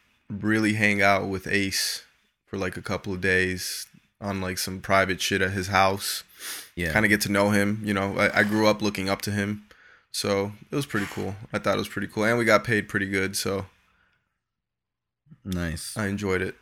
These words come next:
Speaker 1: a lot.
Speaker 2: Fuck yeah. I mean, it's cool, like, seeing people that you grew up listening to or, you know, watching. Like, just me, like, like, when I first, um,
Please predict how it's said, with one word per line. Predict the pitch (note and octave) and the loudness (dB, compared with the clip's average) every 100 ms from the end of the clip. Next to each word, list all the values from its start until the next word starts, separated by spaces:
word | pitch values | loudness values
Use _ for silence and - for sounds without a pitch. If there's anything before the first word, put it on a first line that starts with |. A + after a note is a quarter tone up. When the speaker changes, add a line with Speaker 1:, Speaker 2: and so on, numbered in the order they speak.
| _ _ | _ _
Speaker 1:
a | G2+ | -6
lot. | F#2+ F#2+ - - - _ _ _ _ _ _ _ - - | -2 -2 -6 -14 -20 _ _ _ _ _ _ _ -20 -10
Speaker 2:
Fuck | G#2+ - | -10 -8
yeah. | B1+ A1+ - - _ - _ _ G#2 | -8 -10 -14 -20 _ -20 _ _ -2
I | |
mean, | G#2+ A2 | 2 4
it's | A2+ | 2
cool, | - B2+ A#2 G#2 | -2 2 4 4
like, | F#2 E2+ E2 | 2 0 -2
seeing | - - F#2+ F2+ E2+ | -6 -4 -2 -2 -2
people | F2 D2+ E2+ | -4 -4 -6
that | E2 D#2+ - - _ _ - _ _ - | -2 -4 -4 -10 _ _ -20 _ _ -8
you | G2 | -4
grew | F2 F#2 E2+ | -2 -4 -4
up | D#2+ D#2 - _ E2 | -4 -8 -12 _ -8
listening | D#2+ D#2 - D#2 D#2+ | -6 -6 -6 -6 -6
to | - E2+ D#2+ D#2+ | -6 -4 -4 -6
or, | D2+ E2 E2+ - | -6 -8 -12 -12
you | F#2 | -8
know, | E2 D#2 | -8 -8
watching. | D2 D2+ F2 - D#2+ D#2+ - - _ _ _ _ | -8 -6 -8 -8 -8 -8 -12 -20 _ _ _ _
Like, | E2+ E2 | -6 -2
just | A2+ G#2+ F#2+ | -2 -2 0
me, | F#2+ G2 F#2 | 2 2 2
like, | F2 D#2 - - - _ _ _ _ _ _ _ _ _ _ _ _ | 0 -2 -12 -20 -20 _ _ _ _ _ _ _ _ _ _ _ _
like, | G#2 F#2+ | -2 0
when | F#2+ G2+ | 2 4
I | G2+ | 4
first, | - G2 G#2 - G2 | 4 4 4 2 0
um, | F#2+ E2+ D#2 D2+ | 2 2 0 -4